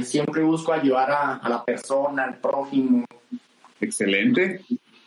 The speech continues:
Speaker 2: Ok. ¿Y cuál consideras que sería tu mayor defecto?
Speaker 1: Mi mayor defecto. Yo creo que tiene que ver por el mismo lado, como que a veces confío muy rápido en la gente.
Speaker 2: Ok.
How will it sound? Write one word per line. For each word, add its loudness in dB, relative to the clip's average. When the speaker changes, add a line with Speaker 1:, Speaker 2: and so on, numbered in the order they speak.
Speaker 2:
Ok. -2
¿Y 2
cuál 2
consideras 4
que -2
sería 2
tu 2
mayor 4
defecto? -4
Speaker 1:
Mi -4
mayor -2
defecto. -6
Yo -2
creo 0
que 2
tiene 2
que 0
ver 2
por 0
el 2
mismo 2
lado, 2
como -2
que 0
a 0
veces 0
confío 0
muy 0
rápido 0
en 0
la 0
gente. -4
Speaker 2:
Ok. 0